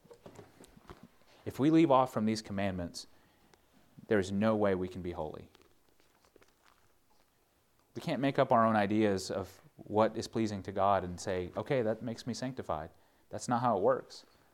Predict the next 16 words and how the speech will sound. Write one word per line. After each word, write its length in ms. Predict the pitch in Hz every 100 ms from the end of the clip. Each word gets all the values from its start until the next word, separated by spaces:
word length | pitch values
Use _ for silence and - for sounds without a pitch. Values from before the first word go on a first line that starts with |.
| _ _ _ -
We 120 | 107
have 200 | 117 120
to 80 | 117
follow 260 | 110 101 95
his 420 | - 175 180 -
instruction 560 | 120 123 104 95 117 110
and 80 |
his 160 | 113 143
commandments 480 | 151 101 87 92 -
that 120 | 92
he 60 | 87
gave 220 | 82 80
us 240 | 98 - - _ _
if 160 | 123 -
we 80 | 120
want 300 | 110 104